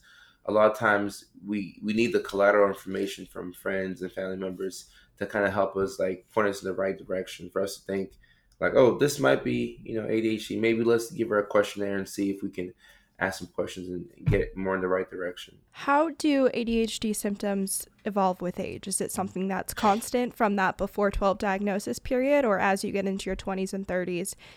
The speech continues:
Speaker 2: it, it changes, it evolves as you learn to cope with that?
Speaker 1: So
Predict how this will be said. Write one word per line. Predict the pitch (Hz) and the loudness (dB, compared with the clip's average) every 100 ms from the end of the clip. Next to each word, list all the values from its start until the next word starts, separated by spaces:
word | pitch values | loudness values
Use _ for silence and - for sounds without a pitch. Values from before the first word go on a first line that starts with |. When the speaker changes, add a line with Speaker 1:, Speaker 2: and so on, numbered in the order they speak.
| - | -2
Speaker 2:
it, | 202 196 | 0 0
it | 196 - | -2 2
changes, | 214 202 202 190 | 2 4 2 0
it | 196 | -4
evolves | 208 202 185 185 196 | -2 0 2 2 0
as | - 175 185 | 0 0 0
you | 190 180 - | -2 -2 -2
learn | 190 180 190 | 0 0 -2
to | 185 | -6
cope | - 180 - | -6 -6 -6
with | - - | -10 -8
that? | - | -4
Speaker 1:
So | - 123 | 0 2